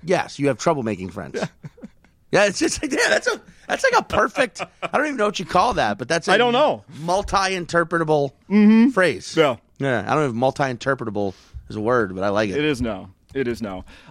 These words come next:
Speaker 2: Uh, one more thing I wanna cover, and then we'll, uh, I'll cut you loose here.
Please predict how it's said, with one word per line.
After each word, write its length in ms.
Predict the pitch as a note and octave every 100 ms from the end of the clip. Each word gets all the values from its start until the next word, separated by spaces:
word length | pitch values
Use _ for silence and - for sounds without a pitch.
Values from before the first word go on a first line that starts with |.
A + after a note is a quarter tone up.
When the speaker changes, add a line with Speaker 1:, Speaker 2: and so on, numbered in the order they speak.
| -
Speaker 2:
Uh, 760 | F3+ F3 E3+ E3+ E3+ E3 E3 D#3+
one 440 | G3+ G3+ F3 C4
more 140 | A#3+ A3
thing 180 | G3+
I 20 | F3
wanna 160 | D#3
cover, 300 | D#3 D3 C#3+
and 140 | C3+ C3+
then 180 | C3
we'll, 180 | B2+ B2
uh, 220 | A#2 A2+
I'll 80 | A#2
cut 220 | A#2 C3+ -
you 60 |
loose 240 | A2+ B2 -
here. 300 | C3+ C3